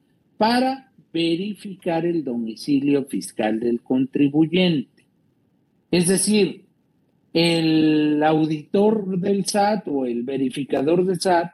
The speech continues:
podía entrar a Google Maps, pues, a ver si el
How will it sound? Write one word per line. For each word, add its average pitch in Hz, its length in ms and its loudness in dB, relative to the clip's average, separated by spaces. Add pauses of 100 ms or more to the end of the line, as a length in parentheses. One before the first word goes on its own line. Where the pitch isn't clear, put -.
(380)
podía 175 340 2
entrar 247 420 2
a 196 120 -2
Google 185 460 -4
Maps, 185 680 -8 (760)
pues, 147 220 -4
a 175 120 2
ver 208 480 0 (880)
si 156 180 -2
el 135 1300 -2